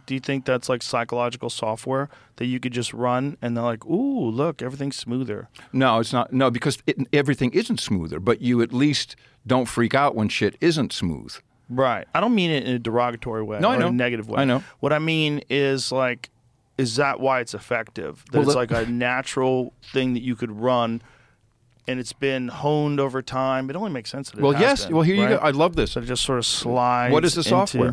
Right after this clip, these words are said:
Speaker 2: What is the code? It's the Bible.
Speaker 1: Mm.
Speaker 2: It is, it is the, the gospel, Scripture. That is, if you want to look at it that way, it is the code that you run in your brain, and it does things for you.
Speaker 1: Yeah.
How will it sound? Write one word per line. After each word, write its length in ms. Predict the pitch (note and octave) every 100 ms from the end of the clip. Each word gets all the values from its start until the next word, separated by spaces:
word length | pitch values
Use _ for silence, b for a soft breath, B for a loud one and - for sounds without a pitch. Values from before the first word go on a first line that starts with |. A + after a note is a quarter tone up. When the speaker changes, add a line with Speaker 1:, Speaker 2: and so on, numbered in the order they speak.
| -
Speaker 2:
What 200 | A2+ C3+
is 100 | C#3+
the 80 | C#3+
code? 320 | G#3 F3 - -
It's 120 | A#2+ C3
the 60 |
Bible. 340 | C3 - - - -
Speaker 1:
Mm. 300 | A#2+ A2+ A2
Speaker 2:
It 60 |
is, 120 | B2 A#2
it 80 | A#2+
is 120 | B2
the, 80 | B2+ B2
the 180 | A#2+ A2
gospel, 400 | E3+ G3+ - -
Scripture. 440 | - F#3+ - F#2+
That 220 | G2 C3+
is, 140 | C#3+ D3 C3 C#3+
if 160 | C#3+
you 60 | C3+
want 160 | C#3+ D#3+
to 40 |
look 160 | E3+ E3
at 60 |
it 80 | D#3
that 180 | D#3+ E3+
way, 160 | F#3 -
it 140 | C3+
is 160 | C#3+ C3
the 100 | C#3+
code 460 | - F3 C#3+ D3 - B B A2+
that 220 | B2 - -
you 160 | B2
run 180 | C#3 D3
in 120 | C#3+
your 100 | C#3
brain, 420 | B2+ F3 C#3+ C3+ D#3+ b b b b
and 320 | - A#2 A2+ - _
it 160 | B2+ A2+
does 280 | C3 C3+ -
things 260 | A#2 G#2
for 220 | - -
you. 200 | - - - _ -
Speaker 1:
Yeah. 420 | B2 A2+ G#2 F2+